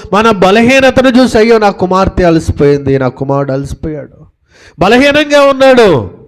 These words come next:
అని చెప్పి పరిశుద్ధాత్ముడు మనం చేయాలనుకున్న ప్రార్థన, దేనికోసమైతే మనం చేయాలనుకున్న విజ్ఞాపన చేయాలనుకుంటున్నామో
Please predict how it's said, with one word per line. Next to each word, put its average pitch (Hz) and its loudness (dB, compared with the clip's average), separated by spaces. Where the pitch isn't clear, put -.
అని 139 -8
చెప్పి 165 0
పరిశుద్ధాత్ముడు 175 0
మనం 170 -4
చేయాలనుకున్న 196 0
ప్రార్థన, 156 -2
దేనికోసమైతే 226 2
మనం 220 0
చేయాలనుకున్న 214 2
విజ్ఞాపన 208 0
చేయాలనుకుంటున్నామో 196 0